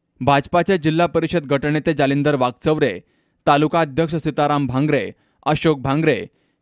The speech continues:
जिल्हा परिषद सदस्य किरण लहामटे, सुनीता भांगरे, ज्येष्ठ पत्रकार मिलिंद भागवत, शिवाजी धुमाळ, बाजीराव दराडे, भाऊसाहेब वागचौरे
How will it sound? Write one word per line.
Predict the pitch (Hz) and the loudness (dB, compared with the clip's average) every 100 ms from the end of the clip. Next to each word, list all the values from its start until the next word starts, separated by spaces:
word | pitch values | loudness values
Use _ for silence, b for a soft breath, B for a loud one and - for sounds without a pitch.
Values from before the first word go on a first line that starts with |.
| 131 | -2
जिल्हा | 151 143 | 0 2
परिषद | 156 165 165 175 | 0 0 -2 -4
सदस्य | 156 139 156 - | -4 -4 -2 -2
किरण | 165 151 139 | -2 0 0
लहामटे, | 139 131 156 135 113 117 | 0 0 0 0 -2 -2
सुनीता | 147 139 135 139 | -2 -2 0 0
भांगरे, | 123 147 147 113 - _ _ _ _ _ | 0 0 0 -2 -6 _ _ _ _ _
ज्येष्ठ | 127 147 - | 2 2 2
पत्रकार | 156 170 175 185 180 | -2 -2 -2 0 0
मिलिंद | 151 139 147 | 0 0 0
भागवत, | 147 127 139 139 107 - _ _ _ _ _ | -2 -2 -2 0 -2 -8 _ _ _ _ _
शिवाजी | - 156 147 143 | 0 2 2 0
धुमाळ, | 131 143 151 123 | 0 2 2 0
बाजीराव | 123 131 139 147 | -2 -2 2 2
दराडे, | 131 131 147 147 | 2 2 2 2
भाऊसाहेब | 123 120 135 156 147 | 0 0 0 0 0
वागचौरे | 123 120 - 170 143 98 | 0 -2 0 0 0 -4